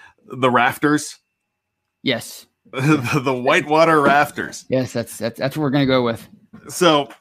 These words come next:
Speaker 1: if you're gonna look at, uh, the Whitewater Rafter, his name is Quinn Miners. Now, he did turn a lot of heads. You're not gonna sneak this guy 'cause at the Senior Ball, <laughs> the Senior Ball, uh, at the Senior Bowl,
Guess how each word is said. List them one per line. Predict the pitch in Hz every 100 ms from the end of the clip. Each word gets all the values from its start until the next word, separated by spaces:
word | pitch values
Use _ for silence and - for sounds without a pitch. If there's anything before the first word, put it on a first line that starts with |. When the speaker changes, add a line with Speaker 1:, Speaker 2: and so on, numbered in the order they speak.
| _ _
Speaker 1:
if | 156 127
you're | 160
gonna | 220
look | 202 196 185
at, | 170 165
uh, | 156 139
the | 139
Whitewater | 156 147 139 135
Rafter, | 131 127 - 131
his | 151 143
name | 220
is | 170
Quinn | - 147 120
Miners. | 104 90 82 58 - _ _ _ _ _ _ _ _ -
Now, | 165 175 107 90
he | 143 151
did | 127 185 180
turn | - 156 180
a | 160
lot | 147 139 123
of | 113
heads. | 120 98 98
You're | 175
not | 220 196
gonna | 147
sneak | - 120 139 -
this | 90 -
guy | 90 82 87 101
'cause | 120 110 107 - - _ _
at | 143 147
the | 127
Senior | - 143 143 131
Ball, | 113 117 117 127 - _ _
<laughs> | _ -
the | 120 -
Senior | 170 147 127
Ball, | 117 104 110 - - - 107 104 -
uh, | 139 139
at | 139 139
the | 117
Senior | 165 160 139
Bowl, | 120 113 104 135